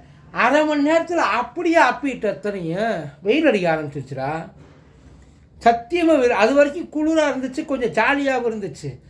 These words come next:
என்னைக்கு நீ சொன்னியோ, உன்னைய நம்பி வெளியில வந்து பார்த்தனோ, சோலி முடிஞ்சுச்சு. இல்லப்பா, ப-, அது நமக்கு தெரியும்,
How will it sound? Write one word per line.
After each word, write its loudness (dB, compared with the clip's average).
என்னைக்கு 0
நீ -2
சொன்னியோ, 0
உன்னைய 4
நம்பி 2
வெளியில 4
வந்து 2
பார்த்தனோ, -4
சோலி 4
முடிஞ்சுச்சு. -8
இல்லப்பா, 2
ப-, -8
அது 0
நமக்கு 0
தெரியும், 4